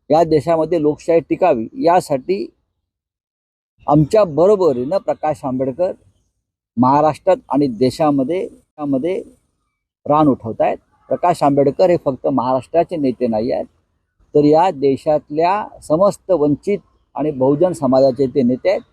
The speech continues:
त्याच्यामुळे त्यांच्याशी महाराष्ट्रामध्ये अत्यंत सन्मानानं चर्चा होते आहे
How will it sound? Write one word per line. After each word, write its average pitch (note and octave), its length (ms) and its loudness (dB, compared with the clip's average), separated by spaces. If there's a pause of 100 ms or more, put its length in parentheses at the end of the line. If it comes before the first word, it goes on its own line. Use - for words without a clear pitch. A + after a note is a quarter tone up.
(460)
त्याच्यामुळे E3 480 2
त्यांच्याशी D#3 600 0
महाराष्ट्रामध्ये D#3 800 0
अत्यंत C3 440 -4
सन्मानानं C3 580 -2
चर्चा B2+ 360 -2
होते D#3 240 2
आहे B3 140 -2